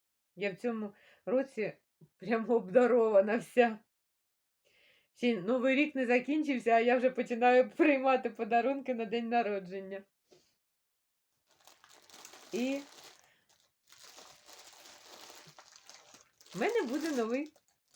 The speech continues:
проєкт, новий светрик. Ось в такому поєднанні. Я маю надію, що мені вистачить оцієї пряжі. А якщо не вистачить, що я не фантазерка,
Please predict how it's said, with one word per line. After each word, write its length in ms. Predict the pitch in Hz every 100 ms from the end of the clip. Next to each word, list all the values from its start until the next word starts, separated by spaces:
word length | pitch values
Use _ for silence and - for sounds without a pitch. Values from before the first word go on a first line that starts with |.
| -
проєкт, 600 | 220 220 196 196 _ _ _ _ _
новий 340 | 175 214 285 320
светрик. 760 | - 202 202 185 170 165 _ _ _ _ _ _ _ _ _ _ _ _ _ _
Ось 400 | - 311 359 - _ _
в 60 |
такому 480 | 202 190 247 294 285
поєднанні. 800 | 233 240 202 180 170 165 160 180 160 - - _ - _ _ _ _ - _ _ _ 156
Я 80 |
маю 300 | 175 269 453
надію, 520 | 415 359 202 226 220 220
що 180 | -
мені 340 | 208 214 226 - _
вистачить 680 | 190 226 - 175 160 180 175
оцієї 380 | 170 180 170
пряжі. 600 | 151 160 196 277 226 185 - _ _ _ _ _ _ _ -
А 140 | 403
якщо 280 | 247 - 277
не 100 | 190
вистачить, 560 | 175 170 202 170 185
що 120 | - 185
я 140 | 165
не 140 | 190
фантазерка, 800 | 196 214 208 214 226 233 247 196